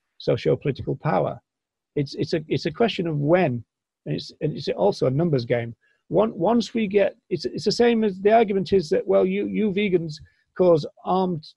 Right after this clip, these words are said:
harm to other animals through your buying whatever you buy. And we, and I say, "Well, yeah, but there are certain things that structurally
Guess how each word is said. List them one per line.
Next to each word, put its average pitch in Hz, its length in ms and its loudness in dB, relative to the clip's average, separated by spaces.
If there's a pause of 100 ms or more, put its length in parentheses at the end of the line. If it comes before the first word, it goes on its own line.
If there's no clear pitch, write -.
(200)
harm 185 240 4
to 170 160 -2
other 165 140 2
animals 131 480 0 (460)
through 170 340 6
your 165 440 6 (760)
buying 170 360 4
whatever 143 240 0
you 147 160 2
buy. 139 380 2 (600)
And 156 200 -2
we, 160 340 0 (140)
and 151 120 0
I 196 140 2
say, 143 300 0
"Well, 151 240 2
yeah, 190 340 0 (500)
but - 140 -4
there 170 140 -2
are 175 100 2
certain 220 460 -4
things 131 380 -6
that - 120 -14
structurally 135 640 -8